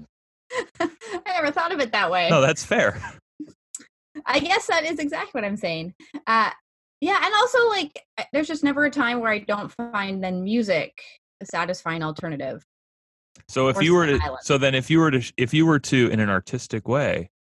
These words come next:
Speaker 2: uh, create something that expressed and shared some element of this rich inner life of yours with other people in the form of an audio file they could
Speaker 1: The whole
Speaker 2: download
Speaker 1: point
Speaker 2: from an
Speaker 1: of my
Speaker 2: R S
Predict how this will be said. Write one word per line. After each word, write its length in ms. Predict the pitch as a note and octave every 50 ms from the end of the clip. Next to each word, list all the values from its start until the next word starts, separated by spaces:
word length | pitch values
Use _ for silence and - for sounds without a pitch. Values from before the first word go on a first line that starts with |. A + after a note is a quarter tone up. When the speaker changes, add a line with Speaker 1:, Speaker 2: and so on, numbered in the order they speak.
| _ _ _ _
Speaker 2:
uh, 460 | F#2+ F#2+ F2+ F2 E2+ E2+ E2 D#2+ D#2+ - - - - _ _ _ _ _ _ _ _ _ _
create 440 | - - A2 G#2 G2+ G#2+ B2+ C#3 -
something 360 | - A2+ F#2 - G2 F#2 F2+
that 100 | F#2 F2
expressed 540 | F2+ F2 - - - - G2+ G2+ - - -
and 100 | F2+ E2+
shared 480 | - - - G#2+ B2 B2 F#2+ E2 D#2 - _
some 300 | - - A2 G2 F#2+ F2+
element 340 | - G#2+ A#2 C3+ B2+ G2+ F#2 -
of 80 | F2
this 180 | E2+ F2 - -
rich 200 | F#2 F2 - -
inner 160 | F2 E2+ E2
life 380 | E2 D#2+ D#2 D#2 D#2+ - - -
of 120 | - F#2 E2
yours 340 | F2 E2 D#2+ D#2+ D#2 - -
with 140 | G2+ F#2 -
other 220 | - A#2+ C3+ E3 C#3+
people 460 | - F#2+ F2 - - D#2 D2+ D2+ - _ _ _ _ _
in 60 | - G#2+
the 100 | A2+ G#2
form 300 | - - A#2 A2+ A2+ A2
of 100 | G#2 G2+
an 40 | G#2
audio 300 | F#2+ G2 G#2+ A2+ A2+ G#2
file 260 | G2 - G2+ F#2 F2+
they 120 | E2+ F2 F2
could 260 | - - F2+ E2 -
Speaker 1:
The 80 | F#2 F2
whole 180 | G2 G#2+ B4
Speaker 2:
download 220 | - - - - -
Speaker 1:
point 60 | -
Speaker 2:
from 160 | - - -
an 60 | E2
Speaker 1:
of 0 |
my 40 | E2+
Speaker 2:
R 100 | E2+ -
S 60 | -